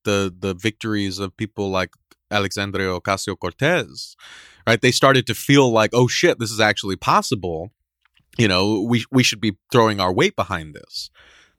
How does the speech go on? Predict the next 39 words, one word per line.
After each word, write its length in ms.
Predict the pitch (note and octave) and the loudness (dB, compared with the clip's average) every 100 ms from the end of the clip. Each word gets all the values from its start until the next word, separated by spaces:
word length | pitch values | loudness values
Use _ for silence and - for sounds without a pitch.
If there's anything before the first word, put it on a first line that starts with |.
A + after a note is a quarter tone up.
| - _ _ _ _ - D3+ - | -20 _ _ _ _ -20 -18 0
But, 320 | D3 D#3+ C3 _ _ _ _ _ _ _ - | 4 4 4 _ _ _ _ _ _ _ -6
but, 360 | G#2 C3 D3+ - | 2 2 2 0
you 140 | C#3 B2+ | -2 0
know, 300 | A2+ A2+ - | 2 0 0
um, 580 | G2+ G2+ G2 F#2+ F#2 E2+ _ - - _ - _ _ _ _ _ | 0 2 0 -4 -12 -16 _ -20 -20 _ -20 _ _ _ _ _
I, 200 | C3 C3+ - A2+ G#2 | 2 4 2 -8 0
like, 220 | A#2+ A2+ | 2 4
those 240 | B2 C#3 B2+ | 4 4 4
roots 240 | D3 - | 0 4
go 140 | C#3 | 2
deep, 320 | B2+ E3 D3+ - _ _ | 4 0 -2 -8 _ _
right? 260 | A#2+ A#2+ B2 | 0 2 2
I 80 | B2+ | 2
mean, 220 | B2 A#2+ | 2 2
like, 240 | A#2 A2 | 2 2
you 80 | A#2+ | 0
know, 120 | A2 | 0
it 100 | A2 | 0
didn't 220 | G#2 D#3 C3+ | 0 0 -2
just 220 | C3 - | -4 -4
come 240 | C3+ C3 | -2 -2
from 260 | - G#2+ G#2+ | -4 -4 0
nowhere, 480 | B2 D3 G2+ G1+ - _ - - | 0 0 -2 -8 -16 _ -16 -2
right? 160 | G#2 - | 0 2
Obviously, 440 | A#2+ D3 C#3 - | 2 4 2 0
you 240 | A#2+ A2+ A2 | -4 -4 -2
had, 560 | G#2+ A2 G#2+ G#2 F#2 F#2 | 0 0 0 -2 -4 -6
you 140 | G#2 | -4
know, 180 | G2 F#2 | -4 -6
movements 560 | D#2 G#2+ A2 G#2 G2 | -10 -6 -6 -6 -6
like 180 | F#2+ G2 - | -4 -4 -4
Occupy 680 | B2 C3 C3 - A2+ G2+ G#2 F#2 | -4 -2 -6 -4 -2 0 -2 -2
that 200 | G2 F2+ | -2 -2
were 160 | G2+ | -8
kind 220 | - A2 | -8 -8
of 80 | G2+ | -4
like 180 | G2+ F#2+ | -4 -4
a 60 | F#2+ | -6
nascent, 760 | F#2+ G2+ C3 - A2 G2 F2 | -4 -4 -4 -4 -6 -8 -10